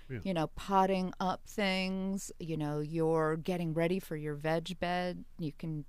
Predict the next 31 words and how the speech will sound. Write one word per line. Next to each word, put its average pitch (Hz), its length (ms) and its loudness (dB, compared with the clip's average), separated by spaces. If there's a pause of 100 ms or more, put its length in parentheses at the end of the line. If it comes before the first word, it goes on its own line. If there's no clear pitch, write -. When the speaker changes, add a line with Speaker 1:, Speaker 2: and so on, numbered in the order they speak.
(120)
Speaker 2:
throw 170 280 2
your 165 180 -2
compost 170 640 -2
in 165 140 0
there, 160 240 -4
and 165 180 -4
it's - 340 -8
a 165 300 -6
great 170 360 -2
soil 175 440 -4
with 170 240 -6
great 165 200 -2
nutrients. - 680 -2 (800)
Speaker 1:
A-, 131 540 6
and, 113 460 4 (800)
you 120 220 -6
know, 113 100 2
when 113 160 4
I 120 80 4
think 113 240 -2
of 98 180 -2
mulch, 101 540 -2 (260)
I 202 80 -12
think 202 260 0
Speaker 2:
Mm-hmm. 220 100 2
Speaker 1:
of - 160 -2 (440)
basically 92 760 -6 (320)
different 95 400 -4
colored 95 400 -2
kinds 92 560 -2
of 82 100 -8